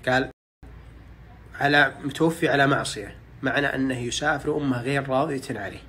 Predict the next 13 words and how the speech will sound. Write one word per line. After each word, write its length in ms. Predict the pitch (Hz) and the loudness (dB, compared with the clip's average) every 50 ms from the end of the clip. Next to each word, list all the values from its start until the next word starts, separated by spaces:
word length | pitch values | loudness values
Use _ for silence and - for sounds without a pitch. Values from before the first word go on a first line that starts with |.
| - - - | -18 -14 -8
ما 80 | - 135 | -6 -4
هي 60 | 135 | -2
راضية 440 | 131 131 117 - 107 - - - - - | -2 -2 -4 -6 -8 -12 -14 -14 -14 -14
عليه. 140 | - 95 - - - - - - - - - - - - - - - - - - - - - - - - - - - | -14 -16 -16 -16 -18 -20 -20 -20 -20 -20 -18 -16 -14 -14 -12 -12 -14 -16 -16 -16 -16 -18 -18 -18 -20 -20 -16 -8 -2
وهذا 240 | - 143 180 208 196 | 4 6 8 8 10
يبدو 280 | 190 190 175 170 175 | 8 8 8 8 8
من 100 | 170 165 | 8 6
قديم، 380 | 156 - 165 147 151 - - - - - - - | 6 4 4 4 2 0 -2 -4 -10 -14 -10 -8
أنه 280 | 120 120 117 117 113 117 | -6 -4 -4 -6 -6 -6
يعني 240 | 110 110 117 113 | -6 -6 -4 -2
ساكنين 380 | 110 - - 131 127 - 131 120 | -2 -2 -2 -2 -2 -2 -2 -2
في 120 | 120 123 | -2 -2
بيتنا 220 | 113 123 123 117 | -2 -2 -2 -2